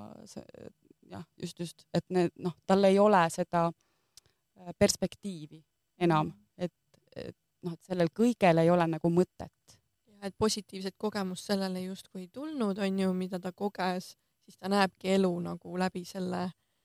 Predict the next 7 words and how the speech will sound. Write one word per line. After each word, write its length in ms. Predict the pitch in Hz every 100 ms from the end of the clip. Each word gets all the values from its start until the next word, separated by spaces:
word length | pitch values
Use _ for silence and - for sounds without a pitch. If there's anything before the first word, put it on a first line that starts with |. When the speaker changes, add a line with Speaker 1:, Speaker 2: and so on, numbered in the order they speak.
| _ _ _
Speaker 2:
äh, 260 | 175 185 185
nii-öelda 360 | 185 185 180 175
vaatevinkli, 800 | 190 190 - 180 180 - 175 175
et, 420 | 175 _ _ -
et 100 | 180 _ _ 247
Speaker 1:
Jah, 100 | 254
Speaker 2:
ongi 220 | -